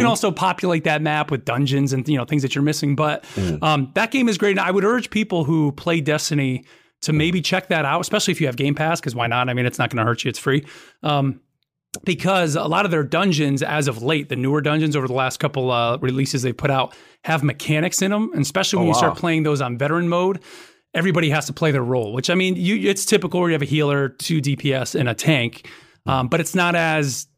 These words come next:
Speaker 2: strict as, like, uh, World of Warcraft or, or Final
Speaker 1: Got it.
Speaker 2: Fantasy.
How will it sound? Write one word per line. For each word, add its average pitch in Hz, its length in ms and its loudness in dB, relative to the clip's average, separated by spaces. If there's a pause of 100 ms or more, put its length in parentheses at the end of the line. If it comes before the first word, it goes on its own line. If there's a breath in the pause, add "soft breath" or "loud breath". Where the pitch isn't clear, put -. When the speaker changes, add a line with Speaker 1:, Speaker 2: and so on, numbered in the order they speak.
(140)
Speaker 2:
strict 160 540 0
as, 135 480 0
like, 123 320 -2
uh, 110 240 2
World 120 220 0
of 113 60 -2
Warcraft 117 600 -2
or, 117 320 2
or 110 40 0
Final 107 240 0
Speaker 1:
Got 101 80 0
it. 135 40 4
Speaker 2:
Fantasy. 120 360 0